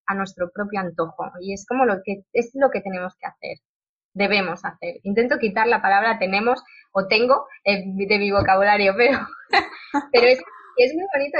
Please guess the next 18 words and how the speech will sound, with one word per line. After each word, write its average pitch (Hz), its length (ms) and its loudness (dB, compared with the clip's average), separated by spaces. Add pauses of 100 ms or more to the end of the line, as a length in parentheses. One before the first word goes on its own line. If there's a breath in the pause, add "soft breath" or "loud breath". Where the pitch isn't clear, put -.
(100)
y 247 140 2
es 269 120 0
una 320 200 2
bonita 269 300 -2
forma 262 240 -2
de 240 100 -2
viajar 214 640 2
porque, 214 460 -4 (680)
eh, 214 560 2
al 220 140 -4
final 262 260 2
el 240 160 0
viaje 247 380 0
lo 220 80 2
haces 240 260 -4
a 196 100 -6
tu 180 80 -12
medida 160 500 -8